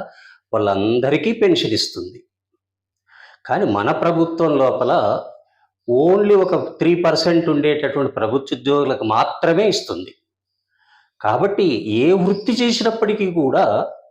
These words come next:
అరవై ఏళ్ళో, అరవై రెండేళ్ళో, అరవై ఒక్క ఏళ్ళో వచ్చేసిన తర్వాత కనీసం ఆయన, ఆయన భర్-, భార్య బ-, లేదా భర్త బతకటానికి సరిపోయేంత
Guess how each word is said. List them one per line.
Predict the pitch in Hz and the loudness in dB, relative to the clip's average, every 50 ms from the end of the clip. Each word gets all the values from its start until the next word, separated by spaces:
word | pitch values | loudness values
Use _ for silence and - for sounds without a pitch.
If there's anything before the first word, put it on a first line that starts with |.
| _ _ _ _ _ - | _ _ _ _ _ 0
అరవై | 165 151 143 139 139 139 | 2 2 4 4 4 4
ఏళ్ళో, | 135 131 131 127 127 127 151 175 | 4 2 2 2 2 2 2 2
అరవై | 156 135 123 123 127 123 117 | 2 2 2 4 2 2 2
రెండేళ్ళో, | 117 120 120 120 120 123 117 120 139 160 | 2 2 2 2 2 2 2 2 2 2
అరవై | 147 - 117 120 117 | 2 2 2 2 2
ఒక్క | 117 113 117 - 123 | 2 0 0 -2 -2
ఏళ్ళో | 113 113 117 113 117 120 120 | 0 0 0 0 0 0 2
వచ్చేసిన | 113 107 - - 139 120 - - - 101 92 | 0 0 -2 -4 -8 -6 -8 -8 -12 -8 -2
తర్వాత | - 104 92 104 104 104 - - 202 - - - - _ _ - - _ _ - | -2 -2 0 0 -2 -2 0 -2 -2 -2 -2 -8 -18 _ _ -20 -20 _ _ -4
కనీసం | 113 107 117 165 220 269 269 - - 254 240 107 | -2 0 2 2 2 2 0 2 2 2 2 2
ఆయన, | - 117 123 131 135 139 139 143 151 160 180 180 - - | 2 4 4 6 6 4 2 2 2 2 2 2 2 4
ఆయన | 120 123 127 131 127 123 | 4 6 6 4 4 0
భర్-, | 117 - 113 113 117 - - - _ _ _ _ _ _ _ _ | -2 0 0 0 0 -2 -8 -16 _ _ _ _ _ _ _ _
భార్య | 107 95 107 113 117 127 131 127 123 120 123 147 214 - 139 | -4 0 4 4 6 6 4 4 4 2 4 2 2 2 0
బ-, | 151 151 - | -2 -2 0
లేదా | 131 131 151 208 | -2 0 0 0
భర్త | - 135 113 98 - - 120 120 120 - - - _ _ _ _ _ _ _ _ _ _ _ _ 101 | 2 2 0 0 0 -2 -2 -2 -2 -4 -12 -20 _ _ _ _ _ _ _ _ _ _ _ _ -2
బతకటానికి | 98 - - - - - 208 202 254 254 262 269 269 220 | 0 0 2 2 0 0 0 2 4 4 4 4 2 0
సరిపోయేంత | - - 180 175 180 180 190 185 165 151 143 135 131 - | 0 2 2 2 2 2 2 2 4 4 2 2 0 0